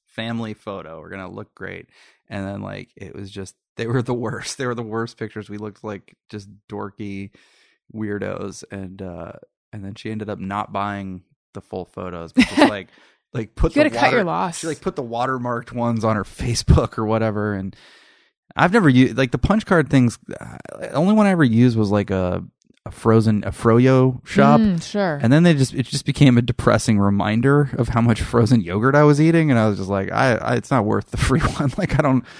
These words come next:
Speaker 1: I don't want a visual reminder that I'm a fat piece of shit, you
Speaker 2: <laughs>
Speaker 1: know?
Speaker 2: Uh,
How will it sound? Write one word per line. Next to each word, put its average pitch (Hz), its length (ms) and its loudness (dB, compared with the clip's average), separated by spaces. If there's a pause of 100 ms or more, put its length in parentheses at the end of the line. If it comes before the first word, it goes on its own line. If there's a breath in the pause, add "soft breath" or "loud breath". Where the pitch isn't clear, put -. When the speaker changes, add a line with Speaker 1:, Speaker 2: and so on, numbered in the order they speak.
(140 loud breath)
Speaker 1:
I 151 60 2
don't 170 100 4
want 147 160 8
a 117 80 6
visual 120 600 8
reminder 104 500 2
that 95 120 -2
I'm 95 100 -2
a 95 60 -4
fat - 320 -4
piece 92 180 -8
of - 80 -8
shit, - 240 -6 (160)
you 277 100 6
Speaker 2:
<laughs> - 0 -
Speaker 1:
know? 95 240 -4 (720 soft breath)
Speaker 2:
Uh, 160 440 0